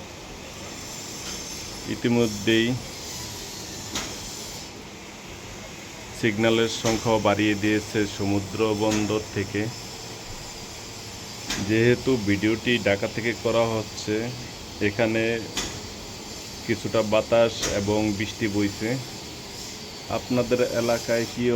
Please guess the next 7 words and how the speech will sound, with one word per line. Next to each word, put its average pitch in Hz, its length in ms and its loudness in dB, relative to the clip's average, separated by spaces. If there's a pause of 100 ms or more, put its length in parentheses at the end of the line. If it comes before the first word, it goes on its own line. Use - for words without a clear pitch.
অবস্থা, 110 380 -2 (140)
কমেন্ট 104 360 0
করে 104 160 -2 (100)
জানাতে 101 360 0 (100)
পারেন। 98 240 -4 (2500)
বৃষ্টির 123 400 2 (100)
সময় 123 380 4